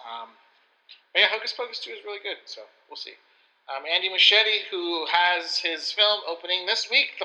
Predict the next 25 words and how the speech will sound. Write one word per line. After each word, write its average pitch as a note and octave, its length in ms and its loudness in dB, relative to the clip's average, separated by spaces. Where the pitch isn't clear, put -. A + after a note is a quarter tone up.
Flash, G#3 600 4
um, C#3 180 -2
who C#3+ 160 -6
is D#3+ 160 0
going E3+ 280 -2
to F3+ 120 -2
direct D#3 480 0
Batman, E3 520 4
The - 80 -4
Brave F#3 360 4
and E3 100 -4
the D#3+ 60 -4
Bold E3 400 -2
for C3+ 100 -8
James D3 480 -2
Gunn C#3 320 -2
D D3 160 -6
C - 240 -6
U. E3+ 300 -2
<coughs> - 580 0
Again, F#3 360 6
this F3+ 200 -4
is F3+ 100 -6
gonna F3 280 0
be, D#3 420 4